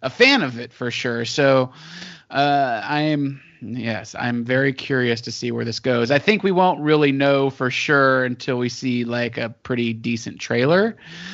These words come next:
uh, to see if it will do anything. But yeah, um, new photos are out of The Stand now if you've been, uh,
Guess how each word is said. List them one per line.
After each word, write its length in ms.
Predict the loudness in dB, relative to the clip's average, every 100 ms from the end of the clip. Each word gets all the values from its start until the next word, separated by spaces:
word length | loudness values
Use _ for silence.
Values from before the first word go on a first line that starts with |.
| -16 -18 -14
uh, 340 | 0 2 4 2
to 160 | -2
see 340 | -12 -4 0 0
if 140 | 0
it 220 | -4 -4 -6
will 140 | -8
do 280 | -2 2 4
anything. 520 | 4 2 0 0 0
But 140 | 0
yeah, 320 | 4 4 4 -4 -6
um, 420 | -2 0 0 -2
new 200 | -4 -2
photos 460 | -2 0 2 2 2
are 80 | 2
out 140 | 2
of 80 | 2
The 80 | -4
Stand 420 | -8 -6 -4 -2
now 420 | 0 0 0 0
if 360 | -4 -6 -8 -6
you've 180 | -6 -4
been, 320 | -4 -4 -4
uh, 380 | -6 -8 -6 -8